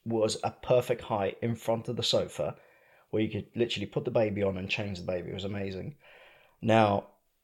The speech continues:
my kid had done a, done a poo, a messy one, cleaned it up and the rest of it. And we had this wonderful little sort of cream carpet underneath it, right? And it was like a, a,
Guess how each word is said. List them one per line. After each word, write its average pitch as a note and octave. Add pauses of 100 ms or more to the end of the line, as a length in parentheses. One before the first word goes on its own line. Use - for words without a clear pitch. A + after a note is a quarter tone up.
(120)
my A#2
kid G2+
had G2
done G#2
a, F#2+
done G2+
a G2+
poo, C#3+
a B2+
messy B2
one, A2
cleaned A#2+
it G#2
up G2
and G2+
the G2+
rest G2
of F#2+
it. F2
And G#2
we A#2+
had A#2+
this -
wonderful A#2+
little G2+
sort G2+
of -
cream A2+
carpet G2+
underneath F2
it, -
right? - (600)
And A2+
it A#2
was A2+
like A2+
a, G2
a, -